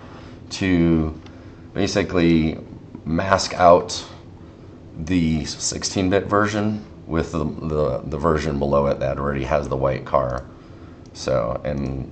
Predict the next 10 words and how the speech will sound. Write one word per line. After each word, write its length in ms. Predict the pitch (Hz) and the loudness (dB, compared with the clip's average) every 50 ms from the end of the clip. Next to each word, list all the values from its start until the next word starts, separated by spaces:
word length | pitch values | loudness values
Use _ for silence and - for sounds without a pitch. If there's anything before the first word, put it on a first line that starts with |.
| - - - | -12 -12 -12
you 60 | - | -10
can 180 | 67 - 73 71 | -8 -8 -6 -6
see 420 | - - - 80 76 76 73 73 | -6 -4 -4 -2 -2 0 0 0
that 440 | 73 73 73 73 71 71 - - - - - - - - - - - - - - - - - - - - - | 2 4 4 4 4 4 2 0 -4 -16 -18 -20 -20 -20 -20 -20 -20 -20 -20 -20 -20 -20 -20 -20 -18 -12 -8
it, 240 | - 87 82 - - - - - - - - | -8 -6 -8 -8 -12 -16 -20 -20 -16 -12 -10
it 160 | - - - - - - - - - - - - - - | -10 -10 -10 -12 -14 -20 -20 -20 -20 -20 -20 -16 -10 -8
doesn't 260 | 143 - - 104 107 | -6 -4 -4 -4 -4
look 160 | 131 127 - | -4 -4 -4
too 160 | - - 127 | -4 -4 -4
bad. 340 | 107 - - 62 62 - | 0 2 2 2 0 -2